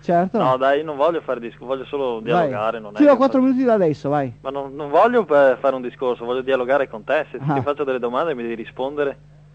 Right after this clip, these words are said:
Speaker 2: Hai capito? Pronto?
Speaker 1: Sì, sì, ti, ti ascolto.
Speaker 2: No, no, mi devi rispondere. Eh, io, mm, c'ho ventidue anni, no? E, e la sera ogni tanto mi piace andare in discoteca. Te vai in discoteca?
Speaker 1: No.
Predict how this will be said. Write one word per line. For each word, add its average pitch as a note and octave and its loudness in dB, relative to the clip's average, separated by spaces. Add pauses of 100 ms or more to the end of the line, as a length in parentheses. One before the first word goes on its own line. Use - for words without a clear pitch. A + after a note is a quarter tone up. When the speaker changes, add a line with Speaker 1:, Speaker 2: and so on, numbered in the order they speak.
(500)
Speaker 2:
Hai A#2 -12
capito? A#2 -6 (1000)
Pronto? C#3 -2
Speaker 1:
Sì, - 4
sì, A#3 6
ti, A3+ 6
ti A3+ 4
ascolto. C3 2 (280)
Speaker 2:
No, F3+ -4
no, G3+ 0
mi C#3 -6
devi F#3 2
rispondere. D#3 -4 (920)
Eh, D#3 -2
io, C3 0
mm, A#2 -10 (320)
c'ho B2 -2
ventidue B2 -6
anni, G#2 -8
no? A#2+ -10 (540)
E, B2+ -4 (220)
e D3+ -12
la F3 -2
sera B2 0
ogni A#2+ -14
tanto A#2+ -8
mi A2+ -12
piace A2 -8
andare A2+ -10
in A2 -20
discoteca. A2 -14 (220)
Te A#2+ 0
vai B2 -2
in C#3 -14
discoteca? A#2 -8
Speaker 1:
No. C#3 2